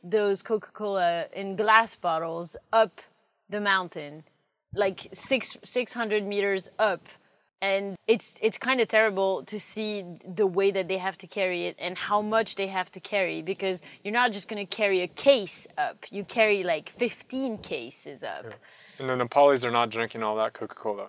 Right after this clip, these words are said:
Speaker 1: No. But there's another reason why it's, it's good to live like a local. It's, it's, and I'm thinking especially in Nepal, there's a reason why they eat the way they do. Sherpas, they go up and down mountains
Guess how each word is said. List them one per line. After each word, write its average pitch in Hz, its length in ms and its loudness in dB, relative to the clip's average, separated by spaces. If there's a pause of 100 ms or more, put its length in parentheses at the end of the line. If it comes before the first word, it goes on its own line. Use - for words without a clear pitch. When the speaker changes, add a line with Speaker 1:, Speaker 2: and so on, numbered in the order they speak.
(120)
Speaker 1:
No. 220 600 4 (180)
But 285 240 6
there's 285 200 8
another 302 460 4
reason 240 460 -2
why 208 140 2
it's, 196 300 0
it's - 360 -2
good 254 300 0
to 226 100 -2
live 220 200 2
like 196 220 0
a 202 60 -6
local. 190 580 0
It's, - 480 2
it's, - 240 -4
and 196 160 -2
I'm 202 140 -4
thinking 220 400 -6
especially 208 500 -4
in 196 140 -8
Nepal, 233 440 2 (800)
there's 294 300 4
a 427 140 6
reason 208 760 0
why 196 580 6
they 208 220 6
eat 196 360 -4
the 202 100 6
way 190 180 4
they 180 200 0
do. 208 420 -2 (680)
Sherpas, 330 840 8
they 262 160 10
go 330 200 10
up 294 220 8
and 269 160 4
down 247 260 2
mountains 233 560 0